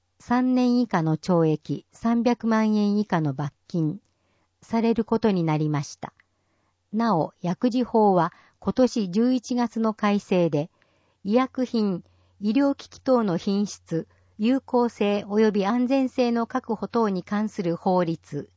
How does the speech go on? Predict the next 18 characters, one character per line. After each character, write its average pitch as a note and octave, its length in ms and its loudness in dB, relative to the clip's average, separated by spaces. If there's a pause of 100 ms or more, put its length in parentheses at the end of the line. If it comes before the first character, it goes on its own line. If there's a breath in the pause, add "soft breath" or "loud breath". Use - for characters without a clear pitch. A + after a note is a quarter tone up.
(220)
に F#3 180 -4
変 E3+ 120 -2
わ D#3+ 100 -2
り D#3 100 -4
ま C#3+ 140 -6
し - 140 -14
た。 - 180 -18 (640)
現 B3 320 0
在、 E3+ 360 -2
全 C#4 300 0
国 A3 260 0
で F#3 120 0
の F3 100 -2
検 A3+ 260 -2
挙 A3+ 140 0
件 G#3 260 -4
数 F3+ 280 -4
が C#3+ 280 -6